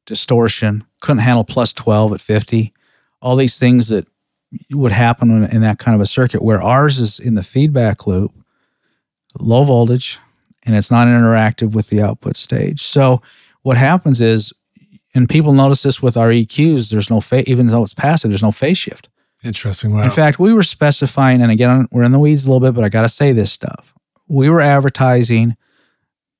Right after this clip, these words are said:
Speaker 1: uh, less than one degree of phase shift up to a hundred kilohertz in nineteen sixty-nine.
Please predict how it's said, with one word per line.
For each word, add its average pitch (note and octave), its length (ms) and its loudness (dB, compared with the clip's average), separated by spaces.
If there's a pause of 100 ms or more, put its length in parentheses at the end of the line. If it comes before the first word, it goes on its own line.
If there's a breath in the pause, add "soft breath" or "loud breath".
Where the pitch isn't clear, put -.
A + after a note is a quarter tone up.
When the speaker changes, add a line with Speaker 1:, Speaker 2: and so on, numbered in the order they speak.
(380)
Speaker 1:
uh, G#2 300 2
less B2 240 2
than F#2+ 100 -2
one A#2 260 4
degree C3+ 280 2
of B2+ 80 -2
phase A#2+ 300 2
shift - 500 -4 (1700)
up B2+ 180 -2
to A#2+ 100 2
a G#2+ 40 0
hundred A#2+ 260 2
kilohertz G2+ 800 -2 (120)
in G#2+ 80 2
nineteen G2 320 0
sixty-nine. - 720 -8